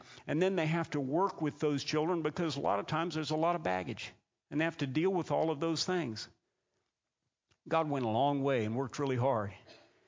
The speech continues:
to get to the place where he could offer us adoption. Many of those who are adopted really don't have a choice. They're so young that they don't really understand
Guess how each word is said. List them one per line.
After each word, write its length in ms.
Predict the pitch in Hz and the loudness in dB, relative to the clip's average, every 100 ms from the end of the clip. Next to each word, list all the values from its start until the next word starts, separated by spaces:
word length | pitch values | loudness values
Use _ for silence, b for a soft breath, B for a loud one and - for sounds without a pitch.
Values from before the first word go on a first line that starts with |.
| B B _ | B B _
to 80 | 127 | -2
get 140 | 147 | 0
to 80 | 147 | 0
the 100 | 123 | -4
place 340 | - 143 139 - | 0 0 0 -2
where 120 | 123 | 0
he 160 | 135 | 0
could 180 | 131 117 - | 0 -4 0
offer 460 | 170 196 196 143 - | 4 4 2 -2 0
us 500 | 127 120 139 - - - b b b - | 2 2 2 -2 -4 -12 b b b -4
adoption. 680 | 143 156 175 165 - 87 - - _ _ _ _ b b b | 0 2 2 0 -2 -4 -10 -20 _ _ _ _ b b b
Many 240 | 123 170 190 | -2 2 2
of 80 | 143 | 2
those 240 | 160 156 | 2 2
who 100 | 156 | 0
are 40 | 135 | 2
adopted 400 | 143 175 160 139 | 2 0 0 0
really 220 | 175 147 | 0 0
don't 160 | 139 | 0
have 140 | 139 127 | 0 0
a 40 | |
choice. 360 | 113 165 165 - | 0 0 0 0
They're 120 | 131 | -2
so 220 | - 143 | 0 0
young 320 | 127 151 160 | 0 0 0
that 100 | 135 | 0
they 100 | 135 | 0
don't 160 | 139 135 | -2 -2
really 220 | 139 135 | -2 -2
understand 640 | 131 117 - 165 151 135 | -2 -2 -2 0 0 0